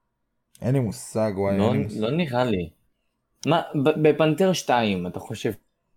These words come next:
Speaker 2: שהוא סקרול או לא סקרול?
Speaker 1: מה המניע שלו להיות סקרול? אז לא יודע. כאילו, זה לא שהסקרול עשה איזה משהו ש-, לא נראה לי שהוא סקרול, לא.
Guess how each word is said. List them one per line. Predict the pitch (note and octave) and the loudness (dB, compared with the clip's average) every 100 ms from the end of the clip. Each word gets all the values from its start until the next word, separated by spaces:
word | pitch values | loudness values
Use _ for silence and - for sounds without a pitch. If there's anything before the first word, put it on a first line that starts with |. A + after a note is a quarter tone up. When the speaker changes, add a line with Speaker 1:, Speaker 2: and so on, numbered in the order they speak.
| _ _ - | _ _ -12
Speaker 2:
שהוא | - G#2 F#2 | -4 -2 -2
סקרול | - - C3 D3+ | -6 -4 2 6
או | D3+ C#3 B2+ | 6 4 2
לא | |
סקרול? | - - G2+ F2+ E2+ - _ _ _ - | -2 -6 -4 -4 -6 -16 _ _ _ -8
Speaker 1:
מה | A2+ C#3 | 0 2
המניע | D#3+ E3+ F#3 F3+ | 4 4 4 2
שלו | C#3 A2+ | 0 0
להיות | A2 G#2 | -2 -4
סקרול? | - - G#2+ G2+ G2 | -12 -8 -6 -4 -4
אז | F#2 | -4
לא | A2 | 0
יודע. | C3 B2 G2+ G2 - _ _ | 0 0 -4 -4 -10 _ _
כאילו, | - G#2 A#2 A#2 A2+ | -4 -2 0 0 0
זה | G#2 A#2 | 0 0
לא | C#3 | 2
שהסקרול | F#3 D#3+ - - C3+ B2+ | 2 2 0 -2 2 2
עשה | A#2+ B2+ A2+ | 0 -2 -2
איזה | G#2+ A2 | -2 -4
משהו | A2 A#2+ | -6 -8
ש-, | - G#2+ - - - - - - - | -8 -8 -8 -16 -20 -20 -18 -8 0
לא | D#3+ | 2
נראה | E3+ C3 | 4 2
לי | A2 | 2
שהוא | - G2 | -2 -6
סקרול, | - - F#2+ | -6 -6 -4
לא. | G2+ | -2